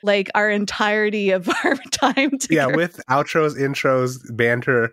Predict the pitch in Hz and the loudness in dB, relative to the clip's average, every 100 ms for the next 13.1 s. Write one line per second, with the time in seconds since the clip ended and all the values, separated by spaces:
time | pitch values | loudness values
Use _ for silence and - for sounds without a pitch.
0 | - 294 214 131 330 - 110 - - 262 | -2 0 0 2 0 2 0 -4 -6 -6
1 | - 254 330 277 330 - 440 - 508 - | -6 -4 -2 0 0 0 0 0 -2 0
2 | 466 494 - 294 302 294 254 269 302 359 | -4 -4 -2 2 2 0 -2 0 0 0
3 | - 285 269 254 233 311 320 240 - 262 | -4 0 0 2 0 0 -2 -4 -2 -2
4 | 247 - 269 247 285 494 381 269 220 214 | -2 -4 0 2 2 0 0 0 0 0
5 | 247 269 - - - - _ _ - - | 0 -2 -6 -20 -20 -20 _ _ -12 -8
6 | - - 269 262 285 330 339 330 - - | -6 0 2 4 2 2 2 0 -4 -2
7 | 277 - 247 233 220 208 190 - - 202 | -2 0 0 2 2 0 -2 -4 -2 0
8 | 196 190 196 - 196 196 - 196 185 175 | 0 0 -4 -2 -2 -2 0 2 2 0
9 | 180 - 185 185 180 175 - 208 220 285 | -6 0 2 2 2 0 -4 -4 0 2
10 | 403 359 294 254 208 196 190 208 226 - | 2 0 2 2 2 2 2 0 -2 -6
11 | - - _ _ - 220 214 214 202 196 | -8 -12 _ _ 0 2 2 2 2 0
12 | 190 - 196 190 185 185 185 180 170 - | -2 0 0 2 2 0 0 0 -2 -4